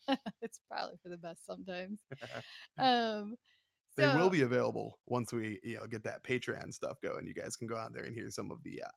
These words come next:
Speaker 2: outtakes, but, uh, yeah, they don't ma-, we'd have three-hour episodes if they were all in there.
Speaker 1: Easily. Uh, all right, so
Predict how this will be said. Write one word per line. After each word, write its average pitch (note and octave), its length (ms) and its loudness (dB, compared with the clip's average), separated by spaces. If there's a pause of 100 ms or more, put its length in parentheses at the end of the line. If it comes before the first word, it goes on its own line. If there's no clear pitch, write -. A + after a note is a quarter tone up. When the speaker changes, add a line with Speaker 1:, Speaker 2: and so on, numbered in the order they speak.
Speaker 2:
outtakes, - 800 0
but, A2+ 180 0
uh, - 200 -4 (280)
yeah, - 180 -2 (200)
they C#3 140 6
don't C3+ 200 6
ma-, A2+ 120 0
we'd C#3 180 6
have B2+ 220 6
three-hour A2+ 440 0
episodes - 440 -6
if A#2 100 -10
they - 100 -4
were - 160 -4
all - 160 -4
in - 100 -12
there. - 140 -12 (100)
Speaker 1:
Easily. F#3 540 -2 (720)
Uh, F#3+ 540 0 (420)
all C#4 180 4
right, F3 320 -2
so A#3 680 2